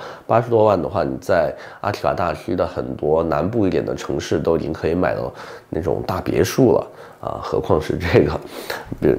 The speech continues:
就更不用说一百二十平了，肯定是能满足的。那么其他的所有地区，除了上面说的这一些之外哈，其他所有地区啊，希腊境内的其他地方都是四十万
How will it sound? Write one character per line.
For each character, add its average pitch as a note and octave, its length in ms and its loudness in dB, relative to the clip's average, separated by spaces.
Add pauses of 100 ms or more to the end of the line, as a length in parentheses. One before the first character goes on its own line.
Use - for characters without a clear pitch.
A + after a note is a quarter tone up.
就 D#2 120 4 (160)
更 D2+ 200 -2
不 C#2 80 2
用 D2+ 100 2
说 D#2+ 160 2
一 D#2+ 60 2
百 D#2 100 0
二 A#1+ 80 4
十 - 120 -6
平 - 160 -4
了， C2 140 0
肯 - 140 -2
定 C#2 80 -2
是 D#2+ 140 -2
能 B1 180 0
满 A1+ 240 -2
足 - 220 -6
的。 - 100 6 (840)
那 C#3+ 140 6
么 C3 200 8 (400)
其 G#2 400 4
他 F#3+ 360 4
的 F3 120 8
所 F2 280 4
有 F#2 120 8
地 E2 160 2
区， D2 400 -2 (1040)
除 A2+ 400 4
了 C3+ 80 8
上 D#3 320 6
面 F#2 240 6
说 G#2+ 240 4
的 F#2+ 100 6
这 F2+ 200 6
一 E2 100 4
些 F2 240 2
之 F#2+ 160 -2
外 G#2 340 4
哈， - 80 -8 (440)
其 - 180 -8
他 D#3+ 180 4
所 C3 180 2
有 E2+ 60 4
地 C#2+ 140 -4
区 - 240 -4 (240)
啊， - 100 -10
希 - 200 -4
腊 G#2 160 6
境 A2 200 0
内 G#2+ 160 4
的 - 80 -2 (140)
其 - 140 -12
他 E2 120 -4
地 D2+ 140 -6
方 - 180 -8 (720)
都 A#2 220 6
是 - 240 0
四 - 220 -4
十 - 100 -6
万 A#1 180 0